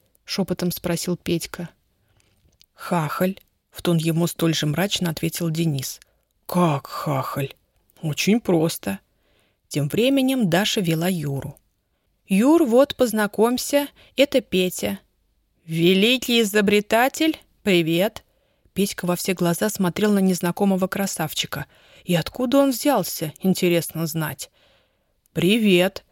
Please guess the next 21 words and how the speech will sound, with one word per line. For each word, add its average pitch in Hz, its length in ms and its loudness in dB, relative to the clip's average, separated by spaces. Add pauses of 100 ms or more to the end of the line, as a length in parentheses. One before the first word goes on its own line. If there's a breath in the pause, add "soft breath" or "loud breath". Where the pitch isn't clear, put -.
(160)
с - 120 -16
некоторым 160 420 -2
опозданием 165 640 0
отозвался 165 580 -2
Петька. - 540 -10 (880)
«Юр, 226 320 2 (240 loud breath)
ну 262 100 4
что 311 180 2
там 277 260 2
было?» 175 380 0 (160)
нетерпеливо 156 580 -4
спросила 143 520 -6
Даша. 143 440 -6 (680)
«Да 170 180 4
ничего 294 460 4
особенного. 185 760 0 (480 soft breath)
Подошел 247 380 6
к 233 60 -4
дежурной 233 560 2
и - 20 0
говорю: 190 500 2